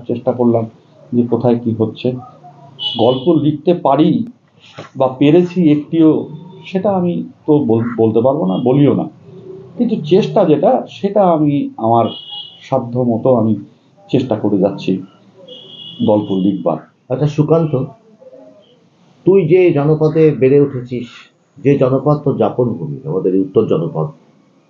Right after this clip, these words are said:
Speaker 2: জলপাইগুড়ি শহর, জল শহর বলি আমরা, তোর লেখায় কিন্তু এই উত্তর খুব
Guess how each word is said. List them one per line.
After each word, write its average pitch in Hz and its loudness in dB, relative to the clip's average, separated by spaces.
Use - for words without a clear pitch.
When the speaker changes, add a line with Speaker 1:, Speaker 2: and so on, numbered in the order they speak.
Speaker 2:
জলপাইগুড়ি 90 0
শহর, 80 -6
জল 90 0
শহর 85 -8
বলি 82 -2
আমরা, 71 -6
তোর 180 4
লেখায় 180 0
কিন্তু 190 -2
এই 139 2
উত্তর 165 2
খুব 156 -6